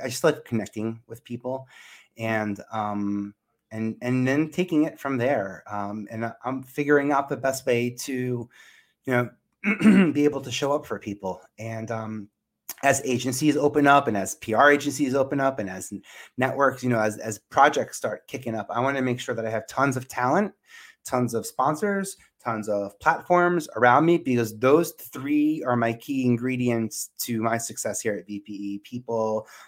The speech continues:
projects, and platforms. And I can find money or create opportunity by connecting either two or three of those together at any time. And, um, that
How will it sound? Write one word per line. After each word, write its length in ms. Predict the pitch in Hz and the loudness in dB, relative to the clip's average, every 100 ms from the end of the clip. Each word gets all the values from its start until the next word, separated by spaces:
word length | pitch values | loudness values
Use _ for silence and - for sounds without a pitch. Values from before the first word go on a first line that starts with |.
| _ | _
projects, 500 | - 110 104 101 - | 0 0 2 -2 -2
and 100 | 101 | -6
platforms. 800 | - 107 - 107 104 104 101 - _ _ _ 110 | -4 -6 -6 -8 -6 -6 -6 -10 _ _ _ -8
And 360 | 107 104 101 - | -6 -4 -6 -6
I 80 | 117 | -8
can 300 | 123 113 110 | -4 -4 -4
find 340 | - 113 113 | -2 0 0
money 400 | 113 110 110 110 110 | -2 -2 -4 -6 -4
or 200 | 110 110 | -6 -6
create 280 | - 107 - | -6 -6 -6
opportunity 880 | 104 107 - 110 101 101 98 98 - _ 113 | -8 -8 -6 -6 -4 -4 -6 -6 -10 _ -4
by 200 | 107 101 | -4 -4
connecting 640 | - 104 - 101 98 101 | -8 -8 -6 -8 -6 -8
either 460 | 117 120 107 107 - _ - | -8 -6 -4 -4 -8 _ -12
two 400 | - 107 104 101 | -8 -6 -6 -6
or 180 | 107 110 | -4 -6
three 300 | - 113 120 | -6 -4 -2
of 100 | 147 | 0
those 220 | 120 110 | 2 0
together 480 | 113 101 104 101 95 98 | -2 -4 -4 -2 -4 -6
at 140 | 101 | -6
any 200 | 101 101 | -4 -4
time. 440 | - 101 98 95 92 - - - _ 107 | -2 -4 -4 -4 -6 -14 -20 -20 _ -8
And, 500 | 104 101 101 95 - | -4 -4 -4 -8 -10
um, 560 | 101 98 95 92 92 95 _ _ _ _ | -8 -8 -6 -8 -10 -14 _ _ _ _
that 180 | 120 117 | -8 -8